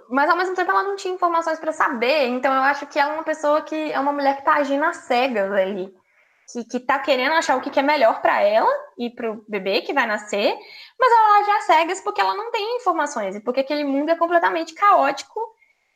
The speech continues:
e que nada faz sentido. Então, assim, é, eu não consigo também culpar a Gabriela pelos problemas, né? E algumas, alguns leitores também falam, "Ah, mas ela era usu-, usu-, usuária de drogas." E sim, ela era uma usuária de drogas,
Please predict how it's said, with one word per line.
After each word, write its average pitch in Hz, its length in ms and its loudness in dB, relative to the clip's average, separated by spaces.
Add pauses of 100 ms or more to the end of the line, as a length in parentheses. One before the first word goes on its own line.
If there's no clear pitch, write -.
e 302 380 0
que - 80 -18
nada 320 240 2
faz 349 140 0
sentido. 370 440 0
Então, 262 240 0
assim, 233 420 -4 (480)
é, 247 380 4
eu 269 40 4
não 339 100 2
consigo 370 480 0
também 240 280 0
culpar 254 560 0
a 208 80 -2
Gabriela 214 720 2 (320)
pelos 226 440 2
problemas, 208 680 -2
né? 240 240 0
E 294 80 0
algumas, 320 320 0 (400)
alguns 262 280 0
leitores 311 280 -2
também 294 180 -6
falam, 320 180 6
"Ah, 440 200 4
mas 330 120 0
ela 302 180 4
era 302 120 0
usu-, 294 220 -4
usu-, 277 280 0
usuária 285 340 2
de 330 120 -6
drogas." 247 960 4 (380)
E 277 120 -2
sim, 339 380 -4
ela 262 220 4
era 254 100 2
uma 285 140 -2
usuária 269 320 2
de 269 120 -10
drogas, 254 480 2